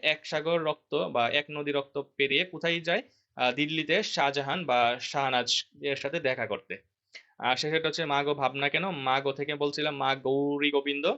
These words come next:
না সরি, মা গৌরী প্রসন্ন। আর হচ্ছে যে আমরা, আহ, তোমার শান্তিপ্রিয়, শান্তি থেকে বলছিলাম যে হেমন্তকালটা খুবই শান্তিপ্রিয়। তো দেখেন, এই ছয়টি গান কিন্তু আমরা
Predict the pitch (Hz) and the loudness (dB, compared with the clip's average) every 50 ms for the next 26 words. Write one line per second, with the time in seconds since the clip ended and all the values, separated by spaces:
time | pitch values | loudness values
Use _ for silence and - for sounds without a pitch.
0 | - _ _ _ _ - 110 107 - 120 110 113 117 117 120 120 123 131 135 143 | -4 _ _ _ _ -8 -8 -6 -6 -8 -8 -4 -4 -4 -4 -2 0 0 0 2
1 | 151 165 226 294 - _ _ _ _ - 139 - 151 156 165 208 294 - _ _ | 2 0 -2 -2 -8 _ _ _ _ -4 -2 -2 -2 -2 -2 -4 -4 -6 _ _
2 | _ _ _ - 120 120 120 120 123 123 135 135 131 135 131 - 127 127 127 131 | _ _ _ -2 0 2 2 0 -2 -4 -4 -2 0 -2 0 2 2 0 0 0
3 | 131 135 135 139 151 180 269 285 - _ _ _ _ _ - 127 123 123 123 123 | -4 -4 0 2 2 2 2 0 -6 _ _ _ _ _ -2 0 2 2 2 0
4 | 123 139 139 139 - 143 139 147 - 165 160 160 156 156 151 - 147 147 147 - | 0 -2 -2 0 0 0 -2 -2 -2 -4 -4 -2 -4 -4 -2 -2 -2 -4 -2 -6
5 | 151 151 147 151 147 147 147 143 139 - 147 139 143 147 147 139 139 139 139 139 | -6 -6 -4 -6 -6 -2 -4 -4 -2 0 0 0 0 -2 -4 -4 -4 -4 -4 -4
6 | 139 147 139 131 131 131 180 190 185 - 143 135 131 135 120 123 120 117 113 - | -4 -4 -4 -4 -4 -2 -4 -4 -4 -6 -10 -10 -8 -8 -8 -8 -8 -12 -10 -8
7 | 110 98 104 - _ _ _ _ - - - - _ _ _ _ _ 151 151 156 | -10 -10 -10 -12 _ _ _ _ -20 -20 -20 -20 _ _ _ _ _ 2 2 2
8 | 170 208 247 254 196 175 160 143 135 131 135 131 131 - - 151 151 147 156 147 | 2 2 -2 -2 -4 -4 0 2 2 4 4 2 2 0 0 0 2 4 4 4
9 | 147 147 143 135 135 127 131 131 135 135 135 135 131 - 143 131 131 139 147 147 | 6 4 4 4 4 2 2 2 0 -4 -6 -8 -6 -6 -6 -4 -2 -2 0 0
10 | 135 131 123 120 120 120 117 117 | 0 2 2 4 4 4 4 2